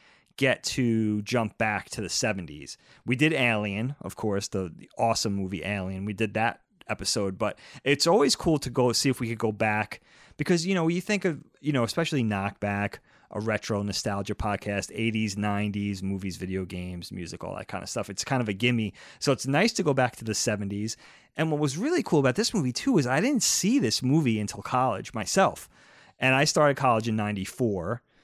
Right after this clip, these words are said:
So I must have saw it for the first time in ninety-four, ninety-five. And it's a funny,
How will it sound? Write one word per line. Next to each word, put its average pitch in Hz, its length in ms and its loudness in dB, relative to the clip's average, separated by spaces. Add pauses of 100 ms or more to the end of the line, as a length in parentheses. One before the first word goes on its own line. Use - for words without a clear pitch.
(120)
So 123 240 4
I 123 120 6
must 151 220 0
have 135 80 -4
saw 123 320 4
it - 140 -2
for 120 100 -8
the 113 60 -4
first 107 260 -2
time 110 180 0
in 104 80 -2
ninety-four, 107 520 -2
ninety-five. 101 560 -4 (420)
And 143 160 4
it's 147 140 2
a 160 80 2
funny, 208 540 4